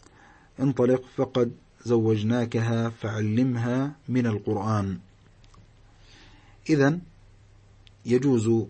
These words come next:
أن يكون المهر قليل ولا حد لأقله ولو كان خاتما من حديد بدليل، آه، هذا الحديث. وأيضًا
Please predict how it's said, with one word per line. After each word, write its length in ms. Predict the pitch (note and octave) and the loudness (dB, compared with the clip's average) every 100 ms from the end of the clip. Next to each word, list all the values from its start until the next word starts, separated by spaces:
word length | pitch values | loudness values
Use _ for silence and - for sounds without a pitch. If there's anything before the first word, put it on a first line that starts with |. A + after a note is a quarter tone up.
| - _ A#2 | -12 _ -2
أن 100 | A#2 | 0
يكون 360 | G#2+ B2+ A#2+ | 0 0 0
المهر 440 | G#2+ A2 B2 A#2 - - - | 0 0 0 -4 -8 -16 -4
قليل 480 | A2 A#2 A#2+ A#2+ - | 2 4 4 0 -4
ولا 180 | A#2+ A2+ | -2 -2
حد 280 | - A2+ | -4 -2
لأقله 580 | G#2+ G#2 G2 A#2+ A#2+ B2 | -2 -2 -2 -2 0 2
ولو 220 | A#2 A2 | 2 0
كان 280 | A2 A#2 A2+ | 0 -2 -2
خاتما 420 | G#2+ A2+ A2 G#2+ | -2 -4 -4 -4
من 120 | G#2 G2+ | -4 -6
حديد 380 | - A#2 C#3+ | -6 -2 -2
بدليل، 760 | B2+ A2+ A2 A#2 A#2 A2+ A2+ G#2 - - - - | 0 0 0 2 2 2 0 -2 -10 -20 -20 -10
آه، 260 | G#2+ G2+ | -8 -6
هذا 260 | G#2 A#2+ G#2+ | -2 -2 -2
الحديث. 500 | - G2 A#2+ D3+ - | -4 -4 -2 -2 0
وأيضًا 380 | C#3+ C3 B2+ | 2 2 2